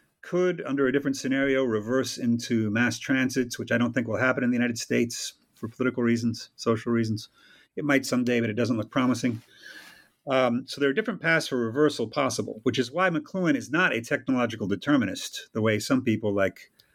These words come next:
leftist critic Raymond Williams call him, because the different possible paths remain indeterminate. And they might not always be under direct human control, right? There might be sociological factors or technological factors that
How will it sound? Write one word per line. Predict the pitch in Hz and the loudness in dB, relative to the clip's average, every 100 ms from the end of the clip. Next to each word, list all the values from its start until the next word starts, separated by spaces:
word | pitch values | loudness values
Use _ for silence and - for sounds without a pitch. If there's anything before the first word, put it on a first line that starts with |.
| _ 120 | _ 0
leftist | 113 107 - | 2 -2 0
critic | 117 104 113 | -2 0 0
Raymond | 107 104 | 0 0
Williams | 147 127 101 | 0 0 -2
call | - 98 | -2 -2
him, | 98 95 - - - - - _ _ - | -2 -4 -14 -20 -20 -20 -20 _ _ -10
because | 117 127 117 - - - 117 | 0 2 2 0 -4 -4 -2
the | |
different | 113 175 175 151 | 2 2 2 -2
possible | 151 139 - 113 | -2 -2 -2 -6
paths | - 151 120 - - | 0 0 0 -4 -2
remain | 117 117 | 2 2
indeterminate. | 101 98 - 135 - - - - _ - | 0 -4 2 4 2 -4 -8 -10 _ -2
And | 127 123 120 131 | 0 0 -2 -4
they | 135 | -2
might | 160 175 | 0 0
not | 156 | 2
always | 151 147 131 | 2 0 -4
be | - 139 127 135 | -2 0 2 2
under | 131 | 0
direct | 110 120 117 | 2 0 0
human | - 120 110 | 0 0 0
control, | 107 104 202 170 101 | -4 -4 2 2 2
right? | 123 135 | -2 0
There | 117 | 0
might | 123 120 | 0 0
be | 117 | 0
sociological | - 123 131 123 120 113 113 | 0 0 2 2 0 -2 -2
factors | 135 120 117 110 | 2 2 2 0
or | 110 | -2
technological | 107 139 127 120 117 107 | -2 0 2 2 2 -4
factors | - 113 101 107 95 | 0 2 2 0 0
that | 107 | -2